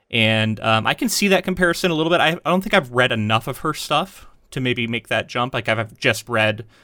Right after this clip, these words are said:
uh, Station Eleven, and I didn't see a lot of Station Eleven in this story, but, you know, they're very different subject matters. Um, hi-, one of his big influences in a, in an interview I watched for him was, uh, Charlie Kaufman,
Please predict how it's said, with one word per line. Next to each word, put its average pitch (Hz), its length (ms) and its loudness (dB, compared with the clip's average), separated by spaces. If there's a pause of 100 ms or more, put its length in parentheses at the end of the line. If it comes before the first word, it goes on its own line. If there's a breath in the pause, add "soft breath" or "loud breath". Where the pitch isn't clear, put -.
(240 soft breath)
uh, 107 160 2
Station 110 360 -4
Eleven, 110 440 -2 (400 soft breath)
and 110 160 0
I 110 80 4
didn't 120 300 -6
see - 160 -6
a 113 60 2
lot 110 160 2
of 107 80 -4
Station 107 280 -6
Eleven 107 340 -2
in 113 100 -4
this 110 120 -8
story, 117 340 -4
but, 98 280 -6
you 113 100 -6
know, 101 200 -6 (220)
they're 123 100 -4
very 104 220 -2
different 104 300 -10
subject - 340 -12
matters. 110 420 -8 (640 loud breath)
Um, 117 560 2 (520)
hi-, 151 140 -2
one 156 200 4
of 160 80 4
his 143 180 0
big 139 180 2
influences 127 800 -2 (240)
in 117 180 -4
a, 110 280 -4
in 110 100 -4
an 110 100 -4
interview 131 380 0
I 107 80 -2
watched 113 340 -4
for - 360 -6
him 110 400 -2 (500 soft breath)
was, 107 680 0
uh, 107 320 -2
Charlie - 240 0
Kaufman, 135 520 -2